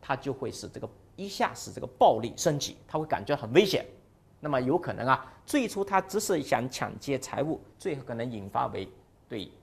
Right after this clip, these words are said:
身体的直接的伤害。那么也包括比如说在强奸案件当中，那么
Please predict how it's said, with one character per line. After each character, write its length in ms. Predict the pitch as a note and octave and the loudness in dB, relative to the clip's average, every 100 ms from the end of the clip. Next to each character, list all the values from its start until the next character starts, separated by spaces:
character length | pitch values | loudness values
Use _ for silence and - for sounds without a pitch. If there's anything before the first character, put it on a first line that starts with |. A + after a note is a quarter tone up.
| - _ _ _ - _ _ _ _ | -20 _ _ _ -20 _ _ _ _
身 280 | - F#3 F#3 | -6 -6 -6
体 220 | - - | -12 -14
的 80 | - - | -16 -14
直 140 | - | -14
接 160 | A2 G2 | -8 -10
的 60 | - | -6
伤 200 | A2+ A2 | -6 -6
害。 200 | - - - _ _ - _ _ _ _ _ _ _ _ _ _ _ - | -12 -14 -16 _ _ -20 _ _ _ _ _ _ _ _ _ _ _ 0
那 120 | A3 | 6
么 280 | A3+ D#3+ - - - - _ _ _ - - | 8 6 2 -16 -20 -20 _ _ _ -20 -12
也 180 | C#3+ D3 | 4 6
包 180 | E3+ F#3+ | 8 6
括 160 | F3 B2 | 6 2
比 100 | - | 0
如 140 | G2+ A#2+ | -4 -4
说 300 | - A#2+ - - - | -2 -4 -4 -16 -10
在 420 | - A2 G#2 F2 - - - - - - _ - | -2 -2 -2 -8 -14 -20 -20 -20 -20 -20 _ -18
强 300 | - C3+ F3+ | -4 -2 0
奸 240 | F#3+ G3 G3 | 0 0 0
案 160 | D#3 A#2 | -2 -2
件 160 | G#2+ | -4
当 220 | A2+ C3 | -4 -4
中， 160 | C3+ D3+ - - - _ - | -6 -8 -12 -20 -20 _ -4
那 120 | C#3 | 0
么 320 | B2+ G#2+ | 2 0